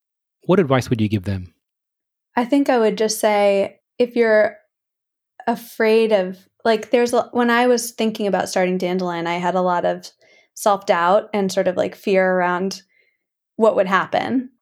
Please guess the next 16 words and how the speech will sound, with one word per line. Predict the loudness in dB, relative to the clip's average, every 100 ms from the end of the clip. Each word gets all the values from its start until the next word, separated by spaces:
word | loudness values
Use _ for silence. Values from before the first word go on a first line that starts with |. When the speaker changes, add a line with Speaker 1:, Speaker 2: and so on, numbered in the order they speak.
| _ -10 0
Speaker 2:
And | 2
it's | 0 -2
easy | -2 0 0 0 -4 _ -8
to | -4
talk | -2 -2 -2 0
yourself | -2 2 0 0 -2
out | -4 -4
of | -4
doing | -4 -2 0
things | -2 0 -2 -4 -12 _
by | 0 2
listening | 2 0 -2 0 2 0 0
to | 0
those | 2 2 0 -2 -10 _ _ _ _ _ _ _
fears. | -20 -2 2 4 4 0 -4 -14 -20 _ _ _ _ _ _ -12
But | 0 2 4 2